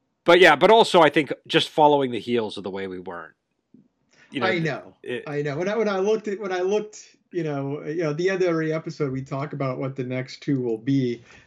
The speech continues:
Speaker 2: and I was just like, Oh, okay, we're getting a great episode first, and then one that I really have no interest in seeing coming up immediately afterwards. <laughs> So I was, <laughs> yeah, I was, uh,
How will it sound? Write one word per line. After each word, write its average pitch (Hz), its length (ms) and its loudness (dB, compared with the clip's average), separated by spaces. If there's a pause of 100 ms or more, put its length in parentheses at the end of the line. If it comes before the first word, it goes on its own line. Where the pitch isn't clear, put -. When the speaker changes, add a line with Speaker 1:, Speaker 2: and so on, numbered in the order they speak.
(140)
Speaker 2:
and 139 200 -4
I 139 100 -4
was 143 200 -2
just 160 260 -4
like, 139 320 -2
Oh, 156 400 -4
okay, 143 280 -6
we're 127 120 -6
getting 139 320 -2
a 127 60 -8
great 135 320 -6
episode 143 600 -4
first, 135 540 -8 (400)
and 143 140 -8
then 143 220 0
one 135 320 -4
that 131 200 -4
I 135 140 -6
really 131 440 -4
have 127 400 -6 (440)
no 143 760 0 (140)
interest 143 800 -4
in 127 200 -4
seeing 135 560 -4
coming 127 360 -4
up 120 160 -8
immediately 120 520 -4
afterwards. 104 600 -12
<laughs> - 80 -8
So 139 160 -4
I 170 200 0
was, 151 300 -2 (520)
<laughs> - 480 -20
yeah, 143 280 -2
I 120 220 -8
was, 120 300 -10
uh, 110 360 -10